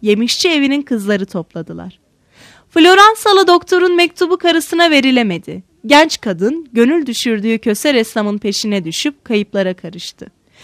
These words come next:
Kaşif Hoca'nın davetiyle doktor savaştan sonra Bingazi'ye yerleşti. Halit Bey, milis çavuşu Kaşif Hoca'nın Bingazi Üniversitesi'nde felsefe profesörü olduğunu öğrenince dilini yutacak gibi oldu. Daha sonra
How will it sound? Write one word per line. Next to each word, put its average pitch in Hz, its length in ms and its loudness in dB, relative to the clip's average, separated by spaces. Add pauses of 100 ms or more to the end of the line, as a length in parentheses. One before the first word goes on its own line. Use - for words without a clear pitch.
(220)
Kaşif 320 400 4
Hoca'nın 349 440 0
davetiyle 320 640 4
doktor 294 400 0
savaştan 285 600 2
sonra 311 340 -2
Bingazi'ye 220 600 -2
yerleşti. 165 680 -12 (440)
Halit 330 440 2
Bey, 226 240 2
milis 277 420 0
çavuşu 247 420 -2
Kaşif 240 440 0
Hoca'nın 185 480 -6 (300)
Bingazi 320 540 4
Üniversitesi'nde 285 880 0
felsefe 269 480 0
profesörü 247 580 -2
olduğunu 196 420 -2
öğrenince 170 680 -6 (280)
dilini 233 320 0
yutacak 196 580 -4
gibi 165 200 -10
oldu. 156 380 -14 (1500)
Daha 262 220 4
sonra 196 520 -2